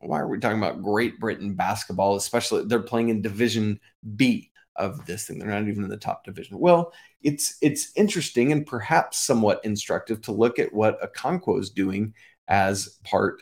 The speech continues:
of his team. He's been starting every single game. He's been in that lineup doing what he needs to do to help his country. That's great news there. But beyond that,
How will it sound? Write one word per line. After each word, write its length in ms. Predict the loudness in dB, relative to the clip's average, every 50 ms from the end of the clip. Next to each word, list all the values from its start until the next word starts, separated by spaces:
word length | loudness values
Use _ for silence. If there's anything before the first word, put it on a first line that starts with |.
| _ _ -6
of 380 | -4 -2 -2 -2 -4 -6 -12 -16 _ _ _ _ _
his 520 | -4 -2 -2 -2 -2 -4 -6 -6 -8 -10 -12 _ _ _
team. 240 | -2 -2 -2 -2
He's 180 | -2 -6 -8 -2
been 240 | 0 2 2 2 2
starting 720 | 0 -2 2 4 6 6 6 6 4 2 0 -2 -6 -8 _
every 300 | 0 0 0 2 2 2
single 340 | 2 0 0 -2 -2 0 -2
game. 240 | -2 -2 -2 0 0
He's 160 | -2 -2 -4
been 240 | -4 -2 0 2 2
in 140 | 2 2 0
that 180 | -2 -2 -4
lineup 480 | -4 -4 -4 -2 -2 -2 -2 -4 -6 -2
doing 460 | 0 2 2 4 2 2 0 -2 -4 -10 -18 -20 _ _
what 280 | -2 2 2 4 4 2
he 160 | 2 2 0
needs 320 | 0 0 -2 -4 -6 -8 -10
to 120 | -10 -8
do 300 | -4 -2 0 0 0 0
to 320 | -2 -6 -4 -4 -4 -4
help 380 | -2 -2 0 0 0 -2 -4 -10 _ _ -20 _ _ _
his 300 | -2 -2 0 0 -2 -4
country. 540 | -6 -6 -8 -8 -8 -4 -4 -2 -2 -2 -4 -4
That's 360 | -2 -2 -2 -2 -4 -6 -8
great 380 | -6 -2 0 0 0 -2 -2
news 520 | -4 -2 -2 -2 -2 -2 -4 -6 -8 -10 -12 -20 -20 _ _ -10
there. 400 | 0 2 2 2 2 -2 -8 _ _ _ _ _ _ _ _ _ 2
But 280 | 2 2 0 -6 -12 -14 _ _ _ _ -14 2
beyond 960 | 6 8 8 8 6 4 0 -4 -2 2 2 4 4 2 2 0 -2 -6 -8 _ _ -8
that, 360 | 0 2 2 2 2 -2 -10